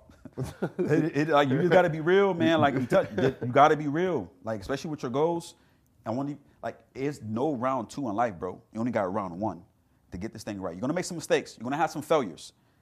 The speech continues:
Speaker 1: It's part of it, but remember, ain't no round two. Go all in. But if you gotta cut off distraction, cut people off, don't, just don't do it.
Speaker 2: Mm, and even if you fail a lot, how I see it, at least you'll know. Like, "Damn, it didn't work," instead of you thinking,
Speaker 1: That's it.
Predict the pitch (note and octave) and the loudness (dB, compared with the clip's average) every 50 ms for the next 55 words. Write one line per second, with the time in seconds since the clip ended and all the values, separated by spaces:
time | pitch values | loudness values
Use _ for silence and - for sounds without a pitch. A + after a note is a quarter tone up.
0 | _ _ - - - - D3 D3+ D3+ A#2 A2+ G2 F#2+ G2+ G#2 G#2 A2+ C3+ C#3+ A2 | _ _ -20 -8 -2 0 2 2 0 -2 -6 -8 -8 -6 -6 -4 -4 -4 -4 -4
1 | G#2+ C3 C#3 D3 C#3 B2+ C#3 C#3 B2+ - - D#3+ B2+ F#2+ B2 C3 C#3 C#3 C#3 B2+ | -6 -6 -6 -6 -4 -4 -2 -4 -4 -6 -8 -12 -10 -8 -8 -4 -2 -2 -2 -2
2 | C#3 D3 A#2+ F2+ - - _ _ _ _ _ - G#2 F#2+ - B2 C3+ D#3 D3+ D3 | -2 -6 -6 -10 -14 -20 _ _ _ _ _ -8 -8 -6 -4 -2 0 0 2 2
3 | C#3+ B2 - - C#3+ C#3 C#3 - - - C#3+ C3+ - - G#2+ - - - - C#3+ | 0 -2 -2 -2 -2 -2 -4 -6 -8 -8 -6 -6 -6 -8 -10 -10 -10 -8 -8 -12
4 | C3+ A#2 B2+ C3 C3+ C3+ C3 - A2+ C3 B2+ - _ _ _ _ F#2+ F#2 - _ | -12 -8 -4 -2 -2 -2 -4 -6 -8 -8 -8 -10 _ _ _ _ -18 -18 -18 _
5 | _ - E2+ F2+ F2 E2+ C3+ D#3 - - _ _ _ _ _ _ _ _ - - | _ -20 -20 -16 -12 -10 -10 -12 -12 -16 _ _ _ _ _ _ _ _ -16 -12
6 | G#2 A2 A2 G2+ F#2 E2 C#2+ D#2+ F#2+ G#2+ C3 B2+ B2 B2+ A#2+ - B2 A2+ - B2+ | -10 -10 -8 -10 -10 -12 -12 -10 -8 -6 -6 -6 -6 -8 -8 -10 -12 -10 -8 -8
7 | C#3 C3 A2+ G#2+ G#2+ G#2+ G2+ G2+ G#2+ G#2 G2 A2+ C3 - - G#2+ G#2+ G#2 F#2+ - | -6 -6 -4 -2 -2 -2 -2 -2 -2 -2 -2 -2 -2 -4 -4 -6 -4 -4 -6 -8
8 | - _ _ _ _ _ - D#2+ F#2+ A#2 C3+ B2 A#2 B2 A2+ F#2+ F#2+ A2 B2 A2+ | -12 _ _ _ _ _ -12 -6 -4 -2 -2 -2 -2 -4 -6 -6 -6 -6 -6 -6
9 | E2+ D2+ C#2+ _ _ _ _ _ _ _ - F2 E2 D#2 D2 G2+ G2+ G2+ F#2 F2+ | -8 -10 -12 _ _ _ _ _ _ _ -10 -10 -8 -8 -8 -10 -10 -10 -8 -8
10 | F2+ F2 G2+ F#2+ F#2 G2 A2 A2 G2 G2 F#2 - - F2+ F#2 G2 G2 G2 - - | -8 -8 -8 -8 -6 -4 -4 -4 -6 -8 -12 -12 -10 -8 -6 -6 -6 -6 -6 -6
11 | A2 A2 - G2+ F#2 F#2 A2 - F#3 G3 - - | -8 -6 -8 -8 -8 -8 -6 -4 -6 -6 -6 -10